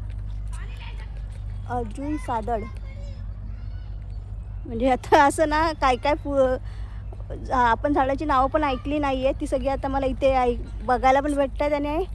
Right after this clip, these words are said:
वाचायला पण भेटत आहेत. हे आहे विशाखा, त्याचं नाव आहे कोठा ॲपल, एलिफंट ॲपल म्हणून या झाडाचं नाव आहे इंग्लिशमध्ये.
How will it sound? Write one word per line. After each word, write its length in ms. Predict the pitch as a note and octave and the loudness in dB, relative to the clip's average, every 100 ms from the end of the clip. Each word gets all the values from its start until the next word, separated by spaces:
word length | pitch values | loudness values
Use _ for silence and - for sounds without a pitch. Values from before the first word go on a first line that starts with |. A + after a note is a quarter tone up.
| - | -4
वाचायला 380 | C4+ A#3 C4+ C4 | -2 0 2 0
पण 160 | C4 C#4 | 0 -2
भेटत 280 | A3 G3 G#3+ | -4 -6 -10
आहेत. 100 | G#3 - - - - - C4+ | -10 -12 -14 -12 -12 -10 -8
हे 80 | |
आहे 200 | C4+ C4+ | -6 -6
विशाखा, 560 | C4+ A#3+ - C4 C4 A3+ - - - - - - - - - - - - | -6 -8 -8 -8 -8 -8 -10 -10 -12 -10 -10 -12 -12 -12 -10 -10 -10 -8
त्याचं 540 | A#3+ A3+ C4 C4 C4 C4 | -6 -4 -2 0 -2 -2
नाव 240 | C4 A#3+ | -2 -2
आहे 100 | B3+ | -2
कोठा 460 | - C4 A#3+ C4 A#3+ - - - - - - - - - - | -2 -2 -2 -2 -6 -8 -10 -12 -10 -10 -10 -10 -10 -10 -8
ॲपल, 560 | A3+ G#3+ - - B3 A#3 - - - | -8 -8 -6 0 0 0 -8 -8 -4
एलिफंट 440 | A#3+ A#3+ C#4+ C#4+ | -4 -2 -4 -2
ॲपल 340 | A#3+ - B3+ B3+ | -4 -4 -2 -2
म्हणून 200 | B3+ B3 | -2 -2
या 100 | A#3+ | -2
झाडाचं 380 | A3+ A3 B3+ | -2 -2 -4
नाव 200 | A3+ G3+ | -6 -4
आहे 180 | G3+ A3 | -6 -4
इंग्लिशमध्ये. 520 | A#3+ G#3 - A#3 A#3 | -4 -6 -6 -6 -6